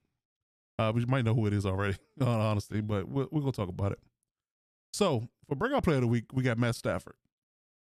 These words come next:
Matt Stafford was, uh, twenty-one to thirty-two with three hundred and five passing yards, three touchdowns, and a passer rating of one twenty-seven point seven, which was the highest of the week. So that's how he garnered that award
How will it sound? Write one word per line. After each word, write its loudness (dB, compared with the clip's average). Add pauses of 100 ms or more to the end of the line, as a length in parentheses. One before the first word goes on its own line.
(200)
Matt 2
Stafford 0
was, 4
uh, 2
twenty-one 0
to 0
thirty-two -2 (380)
with 2
three 2
hundred 0
and -2
five -2
passing 0
yards, -2
three 0
touchdowns, 0
and 0
a -2
passer -2
rating 2
of 0
one 0
twenty-seven -2
point -2
seven, -4 (340)
which 0
was 0
the -2
highest 0
of -4
the 0
week. -4
So -6
that's 0
how -2
he 0
garnered -2
that 0
award 0